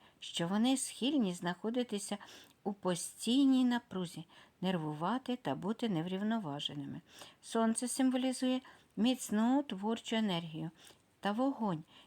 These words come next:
який треба постійно підтримувати. Вони вроджені дипломати. От. Вони мають сильно розвинену інтуїцію,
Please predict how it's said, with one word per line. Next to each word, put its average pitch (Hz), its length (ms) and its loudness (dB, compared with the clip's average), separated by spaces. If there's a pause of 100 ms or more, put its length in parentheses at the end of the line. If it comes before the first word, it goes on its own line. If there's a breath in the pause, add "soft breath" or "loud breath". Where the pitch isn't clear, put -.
(120 loud breath)
який 185 320 0
треба 254 380 -2
постійно 240 640 -2
підтримувати. 156 920 -6 (1080 loud breath)
Вони 277 300 6
вроджені 220 540 2
дипломати. 185 920 -2 (600 loud breath)
От. 165 180 -4 (280 loud breath)
Вони 220 200 6
мають 214 360 4
сильно 254 600 4
розвинену 226 640 0
інтуїцію, 190 640 -2